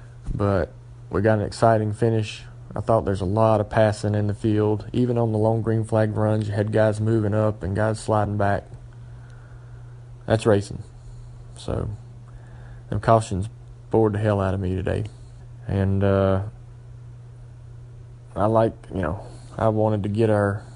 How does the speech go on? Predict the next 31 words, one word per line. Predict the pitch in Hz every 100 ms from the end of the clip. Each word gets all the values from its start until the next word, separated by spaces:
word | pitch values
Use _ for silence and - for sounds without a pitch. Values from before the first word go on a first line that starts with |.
| - -
I |
wanted | 120 117 104
to |
get | 107 104
the | 123
green | 113 110
flag | 113 110 107
going | 110 107 104
and | 98 101
get | 101
some | 90
laps | 95 92 - -
and | 69 73
see | -
if | 85 -
we | 98
could | 92
move | 104 110
forward. | 76 78 67
And | 67 104 - - -
them | 101
cautions | 113 92 117 -
kept | - - -
coming | 107 95
out | 90 -
over | 78 107
and | 87
over | 92 95
and | 92
over. | 95 76 - - - - - - - - - - - - - - - - - - - - - -
Anyhow, | 202 196 170 165 160